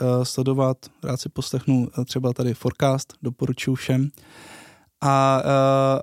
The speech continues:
a je to jako reference ostatních lidí. Vidím, co dělají. Eh, ono těch lidí v tom oboru, řekněme, e-commerceu v Česku není tolik, ale určitě je dobrý se dívat i do zahraničí, protože přece jenom tam ty inspirace je víc.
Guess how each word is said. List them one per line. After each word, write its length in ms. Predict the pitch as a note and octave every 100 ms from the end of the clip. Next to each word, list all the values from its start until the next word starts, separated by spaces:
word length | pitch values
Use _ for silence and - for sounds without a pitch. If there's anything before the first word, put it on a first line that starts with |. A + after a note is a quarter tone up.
| -
a 60 |
je 80 | C#3
to 120 | C#3 C#3+
jako 200 | C3+ D3
reference 500 | C#3 C#3 C3+ C3 C#3+
ostatních 520 | C#3 C3+ C3 C#3 -
lidí. 340 | C3+ C#3 C3+ -
Vidím, 300 | C3+ C3+ C3+
co 160 | - C#3
dělají. 480 | C3+ C3 C3 C3
Eh, 20 | C3 C3+ C3+ C3 B2+
ono 220 | C#3 C3+ C3+
těch 280 | C#3+ C3+
lidí 280 | C#3 C3 C3+
v 80 | C3+
tom 160 | D3 C3
oboru, 400 | C3 C3+ C3+ C3
řekněme, 320 | C3 C#3 C3+
e-commerceu 480 | - C#3+ C3+ C3 C3+
v 60 |
Česku 380 | - C#3 - C#3
není 320 | C#3 C3+ C#3
tolik, 440 | C3+ A#2 C3+ D3 -
ale 220 | C3+ B2+ C3+
určitě 340 | D3 - C#3
je 40 | C3+
dobrý 180 | C3
se 120 | B2 C3
dívat 220 | C3+ B2
i 40 |
do 100 | B2
zahraničí, 460 | A#2+ B2 B2 A#2 -
protože 160 | C3
přece 220 | B2 C3+ C#3
jenom 80 | B2+
tam 120 | B2+
ty 100 | B2+
inspirace 640 | B2+ - B2+ B2 - C3
je 140 | B2 C3
víc. 300 | B2 B2